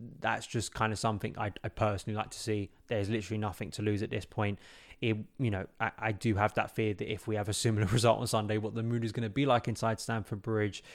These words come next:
particularly with the Mount stuff going on and how fans feel after this season. But that's it. It, it's been truly, truly historically bad, and, um, just a, a, a steep job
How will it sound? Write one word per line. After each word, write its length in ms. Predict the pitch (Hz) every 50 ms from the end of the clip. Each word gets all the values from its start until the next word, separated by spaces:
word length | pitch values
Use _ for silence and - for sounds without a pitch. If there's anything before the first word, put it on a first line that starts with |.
| - - - -
particularly 400 | - 117 - - 123 110 - 113
with 160 | 110 104 95 -
the 60 | 107
Mount 260 | 107 110 110 110 110
stuff 240 | - - 101 - -
going 300 | 113 110 107 107 104 101
on 100 | 104 104
and 140 | 101 92 92
how 180 | 101 104 101
fans 320 | - - 107 101 101 98 -
feel 220 | - 117 110 107
after 220 | 107 95 - - 104
this 160 | 107 92 -
season. 460 | - 110 110 107 98 98 104 101 98
But 260 | 92 107 104 98 - - - - - - - - - - - - - - - - - _ - - - - - - - - - - - - -
that's 300 | 120 117 107 - - 123
it. 180 | 110 107 - -
It, 180 | - 117 - -
it's 200 | - 117 117 -
been 260 | - - - 110 110 107
truly, 480 | - - - 117 113 110 110 107 113
truly 600 | 104 - - 113 110 107 104 101 104 104 101 95 - - - - - - - - - - - - -
historically 800 | 95 - - - - - 143 135 131 123 - - - 113 110 107
bad, 480 | 92 117 113 107 101 98 95 92 - - - -
and, 420 | - 107 98 95 98 98 98 95 101
um, 540 | 104 101 98 95 95 95 95 95 98 98 - - - 104
just 440 | - - 113 104 95 - - - -
a, 180 | - - - - - - - - - - - - - - -
a, 60 | - - _ _ - - -
a 100 | 120 104
steep 560 | - - - - - - 135 131 - 135 117
job 440 | - - 127 120 110 107 - - -